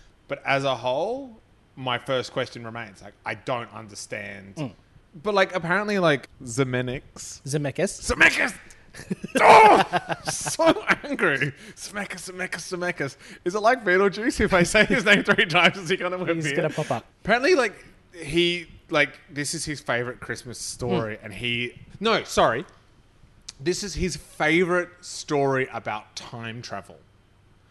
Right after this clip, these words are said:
Speaker 1: The guy who directed
Speaker 2: <laughs>
Speaker 1: Back to the Future one and two,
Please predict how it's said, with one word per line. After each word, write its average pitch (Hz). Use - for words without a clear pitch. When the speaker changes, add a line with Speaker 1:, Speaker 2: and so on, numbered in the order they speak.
Speaker 1:
The 147
guy 165
who 190
directed 151
Speaker 2:
<laughs> 175
Speaker 1:
Back 175
to 175
the 180
Future 147
one 135
and 180
two, 151